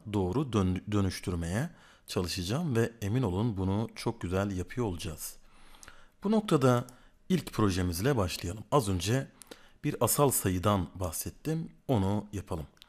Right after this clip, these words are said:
Bu noktada File New Project dedikten sonra Java on bir seçip Next diyorum ve Create Project from Template, Command Line App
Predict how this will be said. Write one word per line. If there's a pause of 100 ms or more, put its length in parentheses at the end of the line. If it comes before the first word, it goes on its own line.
(480)
Bu
noktada
File
New
Project (180)
dedikten
sonra (400)
Java
on
bir (200)
seçip (360)
Next (240)
diyorum (320)
ve (180)
Create
Project
from
Template, (480)
Command
Line
App